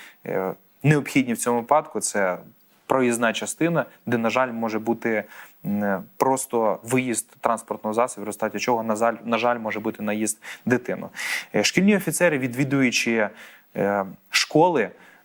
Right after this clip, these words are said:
е, вони працюють із педагогом. Ми розуміємо проблематику, ми розуміємо проблематику, які є діти, які, яка є проб-, які, які є проблеми, які, як їх потрібно донести. І це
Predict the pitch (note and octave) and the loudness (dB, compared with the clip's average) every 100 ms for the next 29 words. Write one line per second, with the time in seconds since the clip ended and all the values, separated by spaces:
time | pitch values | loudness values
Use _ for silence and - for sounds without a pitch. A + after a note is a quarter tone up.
0 | - - G2 A#2 C3 C#3+ C3+ B2+ A#2+ - | -8 -8 -2 0 2 0 2 0 0 0
1 | C3+ A#2+ - C#3 - - A#2+ A2+ G#2+ G#2 | 2 0 0 -2 0 0 0 0 0 0
2 | G#2 A2+ C3 A#2+ A#2+ C3 C#3+ A#2+ A#2 A2+ | -2 0 2 0 -2 -2 0 0 -2 -2
3 | A2+ A#2 A#2 A2 - A2+ A#2 A2+ B2 A#2 | 0 0 0 -4 -4 0 0 -2 -4 -2
4 | A2+ A2+ A#2 A#2 A2+ - A2 G#2 A2+ A2+ | -2 0 0 0 -2 -2 -2 0 0 0
5 | G#2+ A2+ A2+ G#2+ G#2 G2+ B2+ A#2 A2+ B2 | 0 -2 -2 -2 -2 -2 0 2 2 2
6 | A#2+ A2 A2+ A#2 A#2 A2+ B2 - B2 B2+ | 0 -2 -6 -2 0 0 0 -2 0 0
7 | C3+ E3 C3+ - A#2+ A#2+ C#3+ C3+ A2+ - | 0 2 2 2 0 2 0 0 -2 0
8 | C#3+ C3 C3+ - - A#2 B2+ B2 A#2+ A#2+ | 2 2 2 -2 -8 -2 -2 0 -2 0
9 | A2 F#2+ - - | 0 -2 -6 -6